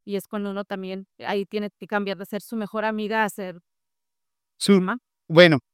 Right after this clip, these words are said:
Speaker 2: eh, muchas de las veces en los tiempos de antes, back in the days, los decían una sola vez. Ellos decían, "Aquí te quiero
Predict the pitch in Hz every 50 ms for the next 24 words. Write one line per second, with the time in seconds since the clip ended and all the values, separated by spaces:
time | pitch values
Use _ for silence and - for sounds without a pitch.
0 | _ - 185 170 175 202 - 294 294 269 208 170 196 170 226 247 - - - 180
1 | 165 156 - - 190 180 - 247 220 202 185 156 135 - 156 160 - - _ -
2 | 160 190 185 - 190 175 165 143 147 143 160 - - - _ _ _ _ _ _
3 | _ _ _ _ _ _ _ _ _ _ - 160 165 180 156 160 160 - 185 196
4 | 202 208 214 190 - 185 185 185 180 175 127 - - - _ _ _ _ _ _
5 | _ _ _ _ _ _ _ _ _ _ _ _ _ _ _ _ _ _ _ _
6 | _ _ _ _ _ _ _ _ _ _ - 165 175 220 220 214 185 - 214 208
7 | 180 135 107 - _ _ _ _ _ _ _ _ _ _ _ _ _ - 180 170
8 | - _ - 269 311 - _ - 330 294 - - 294 294 294 285 277 285 294 311
9 | 311 -